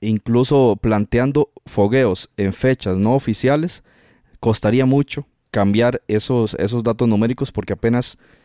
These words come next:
tienen un, un valor de cinco puntos ese partido amistoso. Así que ni siquiera con esa estrategia, o sea, para que hubiese funcionado,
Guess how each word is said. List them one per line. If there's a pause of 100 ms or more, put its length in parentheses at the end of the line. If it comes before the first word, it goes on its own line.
(300)
tienen
un,
un
valor
de
cinco
puntos
ese
partido
amistoso.
Así
que (400)
ni
siquiera
con
esa
estrategia,
o
sea,
para
que
hubiese
funcionado,